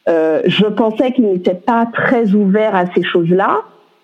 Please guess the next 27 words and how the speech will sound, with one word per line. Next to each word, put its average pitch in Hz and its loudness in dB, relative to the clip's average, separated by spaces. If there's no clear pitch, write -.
mais 262 2
j'étais 214 0
prête 269 -2
à 208 0
me 185 2
battre 202 0
dans 185 2
tous 220 0
les 185 0
cas 262 -2
pour 269 -2
vivre 214 2
les 190 0
choses 190 0
différemment 175 0
et 175 0
pour 247 -2
que 233 -2
ça 196 -2
change. 175 -4
Donc, 185 0
euh, 170 2
voilà, 170 0
on 180 0
rentre, 202 -2
euh, 151 0
j'attends 190 0